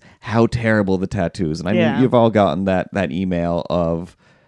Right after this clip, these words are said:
Speaker 1: you know, or the, the Facebook roll of images.
Speaker 2: Well, just a-, also them
Speaker 1: The
Speaker 2: telling
Speaker 1: worst
Speaker 2: of how
Speaker 1: tattoos.
Speaker 2: they got the tattoos, 'cause you're like, when you see a tattoo,
Speaker 1: Yeah.
Speaker 2: you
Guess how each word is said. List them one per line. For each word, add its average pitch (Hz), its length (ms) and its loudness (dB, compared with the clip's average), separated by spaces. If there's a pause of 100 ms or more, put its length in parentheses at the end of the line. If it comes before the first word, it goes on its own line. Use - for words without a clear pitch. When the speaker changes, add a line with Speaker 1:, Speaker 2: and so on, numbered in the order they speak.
(140)
Speaker 1:
you 95 160 -4
know, 82 260 -2
or 85 240 -4
the, 82 220 -2
the 80 220 -4
Facebook 90 500 -4
roll 87 260 2
of 87 200 -4
images. 90 280 -6
Speaker 2:
Well, 190 100 2
just 247 360 -2
a-, 190 160 -6
also 180 400 2
them 160 300 -4
Speaker 1:
The - 80 -12
Speaker 2:
telling 92 240 0
Speaker 1:
worst 90 120 -2
Speaker 2:
of 85 200 0
how 156 220 2
Speaker 1:
tattoos. 151 40 -2
Speaker 2:
they 143 120 -4
got 160 280 -2
the 254 80 -4
tattoos, 240 500 -6
'cause 190 160 -6
you're 160 140 -2
like, 156 340 -2 (440)
when 190 160 -4
you 220 80 -2
see 311 240 -6
a 311 60 -8
tattoo, 190 760 -6 (320)
Speaker 1:
Yeah. 104 260 2
Speaker 2:
you 185 260 -4